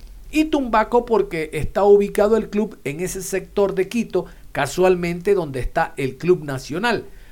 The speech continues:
club en Ecuador donde Antonio Valencia es hincha, ¿no? Ah, más allá de haber jugado en su momento en Liga Deportiva Universitaria. Y a nivel internacional sabemos todos que su club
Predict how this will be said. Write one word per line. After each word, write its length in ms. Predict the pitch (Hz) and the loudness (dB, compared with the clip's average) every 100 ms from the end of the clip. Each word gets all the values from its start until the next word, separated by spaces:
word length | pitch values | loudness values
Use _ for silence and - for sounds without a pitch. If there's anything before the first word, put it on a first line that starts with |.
| - - | -20 -2
club 320 | 240 269 - - | 4 4 2 -4
en 220 | 156 147 | -4 -4
Ecuador 640 | 135 139 139 175 196 - - | -8 -4 0 2 2 0 -4
donde 480 | 135 139 131 127 - | -2 -2 -2 -2 -2
Antonio 500 | 123 117 151 170 165 | -6 -4 -4 0 0
Valencia 640 | 123 135 147 131 143 110 | 0 -4 -6 -6 -4 -2
es 280 | 131 131 - | -2 -4 -2
hincha, 400 | 247 277 - - - - - | 0 0 -4 -8 -12 -20 -8
¿no? 240 | 156 196 - | -6 -6 -8
Ah, 180 | 120 | -10
más 240 | 147 240 147 | -2 0 0
allá 220 | 170 180 | 0 -2
de 80 | 147 | 0
haber 200 | 143 147 | -2 -2
jugado 300 | 139 151 156 | -2 -2 -2
en 80 | 143 | -6
su 120 | 202 | -6
momento 500 | 214 160 151 180 170 - - - | -4 -4 -6 -8 -8 -14 -20 -8
en 220 | - 165 - | -4 -4 -4
Liga 220 | 156 151 | -2 0
Deportiva 480 | 139 135 127 131 143 | -2 -4 -6 -6 -4
Universitaria. 840 | 135 120 117 113 110 - 92 - - | -2 -2 -4 -6 -10 -12 -12 -14 -10
Y 80 | 135 | -8
a 80 | |
nivel 280 | 127 131 135 | -6 -4 -4
internacional 760 | 160 190 180 185 175 196 156 165 | -4 -2 -2 -4 -2 -2 -2 -4
sabemos 460 | - 120 123 147 - | -4 -4 -4 -6 -4
todos 280 | 139 165 | -2 -2
que 120 | 160 165 | -4 -6
su 220 | 233 175 | -6 -2
club 280 | 196 202 | 0 0